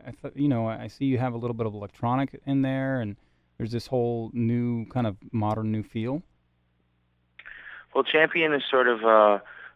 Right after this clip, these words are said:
Speaker 2: little bit more, um, accessible, kind of, uh, anthemic song, similar to One Day. When I wrote One Day, um, I wanted to write a song that would be accessible, sort of like a pop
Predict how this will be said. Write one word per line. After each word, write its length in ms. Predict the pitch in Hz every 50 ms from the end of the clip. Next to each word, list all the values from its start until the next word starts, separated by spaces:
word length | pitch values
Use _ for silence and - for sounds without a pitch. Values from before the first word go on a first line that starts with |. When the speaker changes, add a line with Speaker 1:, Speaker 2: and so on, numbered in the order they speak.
| _
Speaker 2:
little 160 | 113 120 127 120
bit 200 | 117 127 113 -
more, 580 | 113 117 117 117 113 113 113 113 110 - - _ -
um, 560 | 110 110 107 101 98 98 95 92 87 90 87 _ - _ _ _ _ _ _ _ _ - - 80 - 107 - - -
accessible, 840 | 107 - - - - 117 117 - - 123 117 117 113 113 110 110 110
kind 340 | - - 117 110 107 107 107
of, 220 | 107 104 101 98 - - - - - - _ - - - - _ _ _ -
uh, 200 | - 107 101 - - -
anthemic 560 | 113 113 113 110 - - 117 113 113 107 - - - -
song, 500 | - 113 110 110 107 107 107 107 104 - - - - _ _ - - -
similar 340 | - 120 117 110 107 107 107
to 80 | 104 104
One 300 | 98 95 101 104 107 110
Day. 280 | 113 110 110 110 110 110
When 160 | 107 104 101
I 40 | 98
wrote 260 | 98 90 - - -
One 220 | - 104 104 98
Day, 260 | 92 101 104 104 101 - - - - - - _ _ -
um, 380 | 98 98 98 98 95 98 98 -
I 80 | 98
wanted 300 | 98 101 101 98 101 98
to 100 | - 104
write 200 | 95 98 98 95
a 60 | 95 95 - -
song 240 | 101 101 104 101 95
that 100 | 101 92
would 140 | 95 90 92
be 100 | 101 92
accessible, 840 | 87 - - - 104 101 - - - 104 104 104 104 104 104 104 98 -
sort 100 | 101 98
of 60 | 92
like 120 | 90 -
a 60 | 90
pop 320 | - - - 98 95 95